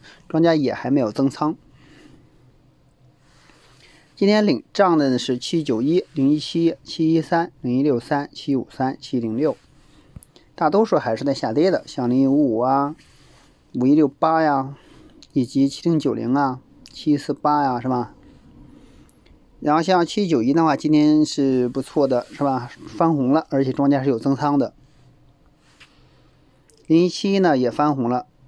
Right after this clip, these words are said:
但是庄家小幅增仓。七一三呢也翻红了，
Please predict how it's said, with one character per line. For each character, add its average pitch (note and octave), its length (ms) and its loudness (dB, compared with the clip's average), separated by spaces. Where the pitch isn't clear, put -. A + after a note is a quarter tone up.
但 C#3+ 220 0
是 C3+ 240 -2
庄 C#3+ 180 2
家 C#3+ 140 2
小 B2 200 -4
幅 - 140 -6
增 B2 160 -2
仓。 B2+ 240 -6
七 G3 240 -2
一 G3 80 2
三 F#3+ 180 2
呢 E3+ 120 2
也 A#2+ 100 0
翻 D3 220 0
红 A#2+ 120 -2
了， A#2+ 160 -4